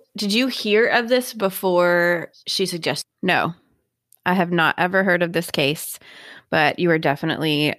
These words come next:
Speaker 2: going to remember it and need to hold on to your pants.
Speaker 1: Okay.
Speaker 2: 'Cause it's great. Also,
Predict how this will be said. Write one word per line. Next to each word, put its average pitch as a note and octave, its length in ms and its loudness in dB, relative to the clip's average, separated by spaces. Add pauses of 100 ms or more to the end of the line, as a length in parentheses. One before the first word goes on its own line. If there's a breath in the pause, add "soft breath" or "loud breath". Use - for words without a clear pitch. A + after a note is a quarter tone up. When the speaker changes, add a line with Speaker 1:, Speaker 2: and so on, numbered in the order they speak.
Speaker 2:
going D3 320 2
to C#3+ 420 -2
remember C#3+ 440 2
it - 460 -2 (160)
and D#3 260 2
need D3+ 200 2
to D#3+ 100 0
hold D#3 200 2
on D#3+ 160 0
to - 120 -4
your C#3 120 2
pants. - 520 -2 (960 soft breath)
Speaker 1:
Okay. F#3 200 -8
Speaker 2:
'Cause F3+ 160 0
it's D3 120 -2
great. - 200 -2
Also, A3+ 600 2